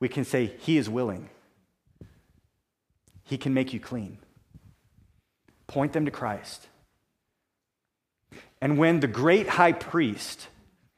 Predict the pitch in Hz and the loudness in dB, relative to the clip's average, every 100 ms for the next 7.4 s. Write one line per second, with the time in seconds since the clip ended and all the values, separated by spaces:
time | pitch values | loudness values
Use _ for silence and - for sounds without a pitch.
0 | - - 185 185 107 107 95 117 - - | -14 0 4 4 2 -2 -4 -8 -16 -20
1 | - - - 147 127 165 202 - 180 175 | -20 -8 0 2 4 6 6 6 6 6
2 | - 185 170 151 - 135 127 - - 185 | 4 4 4 2 -4 0 2 2 4 8
3 | 196 202 - 185 170 139 - 175 160 113 | 10 8 6 6 4 0 -4 0 2 0
4 | 90 - - - - _ - - - - | -4 -14 -20 -20 -20 _ -20 -20 -20 -20
5 | - - - 135 135 165 165 151 117 131 | -20 -20 -4 0 4 4 6 4 4 6
6 | 143 - 117 98 110 120 117 110 98 - | 4 4 0 -2 -6 -8 -8 -10 -10 -8
7 | 98 90 78 | -8 -8 -12